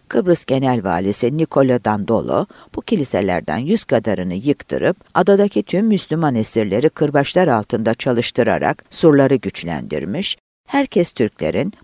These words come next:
buradan da tıpkı Malta'dan olduğu gibi ellerinin boş döneceklerine inanmıştı. Mustafa Paşa surlara dayanınca önce ovalık araziyi ele geçirirken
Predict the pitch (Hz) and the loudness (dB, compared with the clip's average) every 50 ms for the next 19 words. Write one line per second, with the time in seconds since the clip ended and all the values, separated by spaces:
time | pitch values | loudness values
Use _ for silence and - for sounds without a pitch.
0 | _ - 226 226 190 151 135 123 110 101 - 90 220 - - 247 - - - 180 | _ 4 4 6 6 4 2 0 -2 -2 -2 -4 -4 -2 -4 -6 -4 -2 -2 0
1 | 175 160 170 185 - 170 143 151 135 127 110 107 113 110 - 117 101 90 - 82 | 2 0 0 0 0 0 2 2 0 0 0 -2 -2 0 0 -2 -2 -2 -4 -8
2 | 76 - 107 135 - - _ - - 202 202 196 208 208 208 208 208 196 156 151 | -6 -6 -6 -8 -8 -8 _ 0 0 2 2 2 2 2 2 2 0 2 2 0
3 | 170 - - 123 123 131 123 - - 123 - - - 123 113 107 117 95 82 73 | 0 0 -2 -4 -2 -2 -2 0 0 -2 0 0 0 0 0 0 0 -2 -2 -4
4 | 71 73 67 64 64 64 64 - - - - 52 50 - _ _ _ _ _ - | -6 -6 -6 -8 -8 -8 -8 -10 -8 -4 -4 -4 -4 -4 _ _ _ _ _ -6
5 | 113 135 - - - 117 - - 135 127 - - - - - - 113 165 - - | -4 -4 -2 0 -2 -2 -2 -4 -8 -8 -6 -6 -6 -4 -4 -4 -4 -4 -6 -10
6 | - _ - - - 175 160 160 147 135 110 90 82 - - 135 147 127 104 85 | -18 _ -8 0 2 4 4 4 4 2 0 -2 -4 -2 0 0 2 0 0 -2
7 | - 53 58 - - 110 101 - - _ _ - 214 226 214 196 196 151 - 156 | -4 -8 -10 -8 -6 -4 -4 -6 -6 _ _ 2 2 4 4 4 4 4 4 4
8 | 156 156 151 151 156 - 123 120 120 120 117 120 - - 131 135 - 101 131 123 | 2 2 2 0 0 0 0 0 2 2 0 0 0 0 0 0 0 0 0 -2
9 | 110 - - 127 127 - - 120 110 98 67 - - 98 98 131 180 | -2 -2 -2 -4 -2 -2 -2 -2 -2 -2 -4 -6 -6 -6 -6 -6 -6